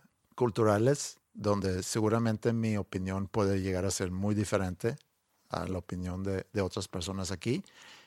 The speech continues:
La verdad no me importa, lo que me importa es el bienestar de mi familia, de mis hijas, y yo creo en, en,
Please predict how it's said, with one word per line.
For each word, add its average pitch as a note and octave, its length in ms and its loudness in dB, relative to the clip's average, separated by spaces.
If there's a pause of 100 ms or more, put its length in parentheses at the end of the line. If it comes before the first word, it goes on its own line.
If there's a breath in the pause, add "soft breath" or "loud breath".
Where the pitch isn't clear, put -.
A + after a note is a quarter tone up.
(200 soft breath)
La C3 200 6
verdad A#2 300 4
no C3 180 2
me C3+ 60 2
importa, A2 480 2
lo B2 160 4
que A#2 100 -2
me A2+ 80 2
importa A2 480 4
es B2+ 100 2
el A#2+ 140 0
bienestar G#2+ 600 2
de A2+ 100 0
mi G#2 80 0
familia, G2 400 2
de A2 100 6
mis G2+ 220 -4
hijas, C3 460 -2 (100)
y A2+ 120 2
yo A#2 220 2
creo C#3 640 6
en, G#2+ 440 -2
en, F#2 580 -6